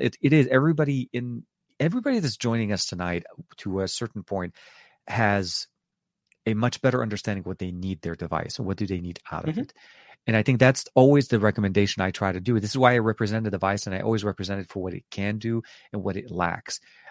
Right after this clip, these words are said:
Speaker 1: Uh, a device like the OnePlus ten T, again, it's not a,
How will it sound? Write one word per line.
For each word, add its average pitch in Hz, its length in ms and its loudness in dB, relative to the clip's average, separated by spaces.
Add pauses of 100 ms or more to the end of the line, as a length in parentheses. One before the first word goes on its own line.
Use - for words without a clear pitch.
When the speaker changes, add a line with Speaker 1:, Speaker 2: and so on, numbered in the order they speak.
(140)
Speaker 1:
Uh, 95 280 -4
a 123 60 -8
device 120 380 2
like 131 100 0
the 135 100 0
OnePlus 131 320 0
ten 127 200 -2
T, 165 400 0
again, 117 320 0
it's - 260 -8
not 104 180 0
a, 120 100 -4